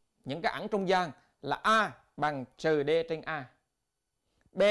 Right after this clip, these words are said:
nhỏ bằng trừ D trên B, C nhỏ bằng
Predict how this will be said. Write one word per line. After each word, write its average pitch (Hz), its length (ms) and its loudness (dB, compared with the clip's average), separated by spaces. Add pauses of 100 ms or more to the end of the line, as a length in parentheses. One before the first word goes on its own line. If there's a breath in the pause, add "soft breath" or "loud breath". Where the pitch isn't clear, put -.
nhỏ 170 280 2
bằng 151 360 -2 (300)
trừ 165 220 4
D 156 60 2 (180)
trên 165 180 -6
B, 160 40 6 (720)
C 202 40 0 (140)
nhỏ 165 260 0
bằng 143 300 2